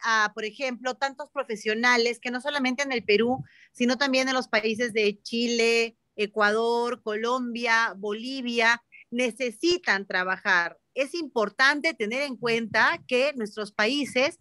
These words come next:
están en graves problemas, en una crisis económica muy fuerte, y tenemos que destrabar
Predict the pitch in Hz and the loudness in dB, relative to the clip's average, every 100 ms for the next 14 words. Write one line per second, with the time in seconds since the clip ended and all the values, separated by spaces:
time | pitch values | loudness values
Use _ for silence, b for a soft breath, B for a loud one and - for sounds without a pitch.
0 | B B B 302 - 370 349 196 180 _ | B B B -4 0 4 4 2 -6 _
1 | _ 240 247 220 311 349 392 392 247 226 | _ 0 0 2 4 4 2 -4 -4 -2
2 | 247 254 262 254 269 254 294 302 294 254 | -2 -2 -4 -6 -6 -6 -8 -8 -6 -2
3 | 233 247 262 269 262 _ - 277 381 392 | 0 0 2 2 0 _ -6 2 4 4
4 | 277 254 196 180 180 269 214 302 339 349 | 2 0 0 -6 -10 -10 -2 0 2 2
5 | 370 330 247 220 226 233 233 196 | 2 2 0 0 0 4 4 2